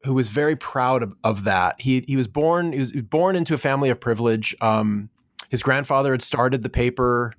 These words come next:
or bought, bought a stake of the, bought a stake of the Tribune, uh, and, um, he, it was, it was sort of the family business. He was, uh, you know, brought up under, brought up, uh, with an incredible amount of privilege.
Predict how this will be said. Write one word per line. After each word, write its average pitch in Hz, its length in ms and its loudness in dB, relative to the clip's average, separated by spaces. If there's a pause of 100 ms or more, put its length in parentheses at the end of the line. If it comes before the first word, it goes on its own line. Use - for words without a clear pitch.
or 120 100 -6
bought, 135 320 -2
bought 135 200 0
a 113 40 -4
stake 151 340 -2
of 110 120 -2
the, - 80 -10
bought 123 260 2
a 110 40 -6
stake 165 320 0
of 107 120 -4
the 107 80 -2
Tribune, 101 600 -2 (440)
uh, 110 420 0
and, 120 440 0
um, 120 460 0 (920)
he, 170 180 4 (200)
it 180 100 2
was, 175 200 -2
it 190 100 0
was 190 160 0
sort 226 160 0
of 240 80 -2
the 202 80 0
family 190 380 0
business. 175 560 -2
He 147 180 0
was, 131 360 0
uh, 117 560 0
you 135 280 -6
know, 113 160 -2 (180)
brought 139 300 -2
up 151 140 -2
under, 139 240 0
brought 139 280 2
up, 139 220 -4 (160)
uh, 113 500 0
with 117 160 -4
an 127 80 2
incredible 151 400 0
amount 123 200 0
of - 60 -8
privilege. 120 540 -2